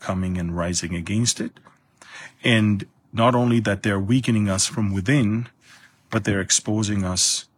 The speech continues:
to great danger from the outside.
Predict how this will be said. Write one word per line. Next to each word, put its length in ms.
to 400
great 340
danger 360
from 280
the 180
outside. 540